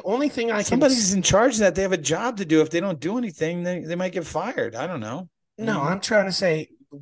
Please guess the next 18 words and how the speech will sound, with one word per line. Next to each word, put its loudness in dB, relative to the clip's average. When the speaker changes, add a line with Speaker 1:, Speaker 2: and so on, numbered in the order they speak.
Speaker 1:
why 4
would 2
they -2
do -6
it -8
that -6
way? -4
And 0
the 2
only 0
thing -6
that 2
I -4
can -12
really -4
think -8
of 4
is 0